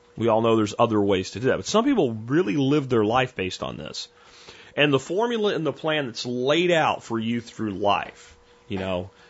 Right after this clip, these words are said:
not just about going to college. I know I kick on that one. We're gonna kick on that later today anyway, so there's no reason to do it now. But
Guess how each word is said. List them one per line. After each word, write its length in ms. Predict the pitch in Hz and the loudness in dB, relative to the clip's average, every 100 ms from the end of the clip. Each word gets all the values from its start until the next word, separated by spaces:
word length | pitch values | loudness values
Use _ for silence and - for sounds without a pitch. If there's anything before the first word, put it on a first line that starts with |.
| - - | -20 -12
not 400 | 117 135 160 151 | -2 4 4 4
just 440 | 127 120 143 143 - | -2 2 4 2 0
about 300 | 127 110 107 | 2 2 0
going 240 | 110 107 | 0 0
to 40 | 95 | 0
college. 400 | 110 95 71 110 | 0 0 0 -2
I 60 | |
know 120 | 117 143 | 2 2
I 60 | |
kick 320 | - 160 - | 2 -4 0
on 100 | 110 | 0
that 200 | 104 80 | 2 0
one. 180 | 110 110 | 0 -2
We're 80 | 117 | -2
gonna 80 | 98 | -4
kick 240 | - 156 | -4 0
on 120 | 131 | 2
that 140 | 127 101 | 2 4
later 240 | 113 113 | 2 2
today 300 | 104 104 98 | 0 0 0
anyway, 300 | 110 101 90 | 0 -2 -4
so 140 | - 101 | -4 -2
there's 100 | 123 | 0
no 80 | |
reason 180 | 127 107 | 2 0
to 60 | 107 | -2
do 40 | |
it 40 | 104 | 2
now. 180 | 123 104 | 2 2
But 160 | 101 | 0